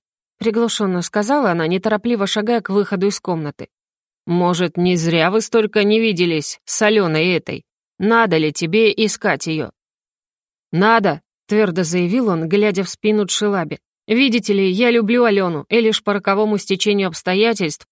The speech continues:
мы с ней расстались так надолго». Женщина резко остановилась, так что гость чуть не уткнулся в ее спину и развернулась к нему. «Не любишь, темный», тихо произнесла она. «Нет в твоей душе любви,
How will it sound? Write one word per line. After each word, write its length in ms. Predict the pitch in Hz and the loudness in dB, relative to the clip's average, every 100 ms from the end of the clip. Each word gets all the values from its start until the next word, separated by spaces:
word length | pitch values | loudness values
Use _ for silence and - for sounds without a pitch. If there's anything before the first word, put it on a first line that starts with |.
| - | -2
мы 140 | 247 | 0
с 80 | - | 2
ней 180 | 226 214 | 2 2
расстались 640 | 208 - 220 202 160 - | 0 -2 -2 0 -2 -4
так 240 | - 202 196 | -4 -4 0
надолго». 500 | 190 180 160 147 - _ _ _ _ _ _ 170 | -2 0 -4 -4 -12 _ _ _ _ _ _ -4
Женщина 480 | 240 277 - 156 | 0 0 -2 -2
резко 280 | 175 208 - | 0 -2 -4
остановилась, 720 | 151 180 165 147 170 220 226 | -8 -4 -4 -2 -2 -2 -2
так 160 | - 190 | -4 -4
что 160 | - 165 | -4 -2
гость 420 | 196 226 - - | 0 -2 -4 -6
чуть 240 | - 214 | -4 0
не 100 | 202 | 2
уткнулся 600 | 202 190 - 220 220 - | 0 -2 -2 0 0 -4
в 60 | 196 | 0
ее 140 | 214 | 0
спину 420 | 208 - 233 151 - | 0 -2 -2 -2 -4
и 100 | 254 | 0
развернулась 640 | 240 233 226 226 220 185 - | 0 2 0 0 0 0 -4
к 80 | - | -2
нему. 300 | 208 170 - _ _ _ _ _ _ | -2 -2 -8 _ _ _ _ _ _
«Не 320 | 160 160 175 | -4 0 2
любишь, 720 | 180 175 175 185 190 208 - | 2 2 2 2 2 0 0
темный», 680 | - 196 202 170 160 135 - _ _ _ | -2 0 2 0 -2 -4 -8 _ _ _
тихо 300 | - 247 - | -4 -4 -2
произнесла 560 | 175 190 180 185 190 185 | -2 -2 0 -2 -2 0
она. 280 | 196 170 175 _ _ _ | 0 -2 -8 _ _ _
«Нет 360 | 156 165 175 196 | -2 0 2 0
в 80 | - | 0
твоей 200 | 208 214 | 2 2
душе 380 | 208 - 202 185 | 2 0 0 2
любви, 480 | 196 196 170 127 | 0 0 -2 -4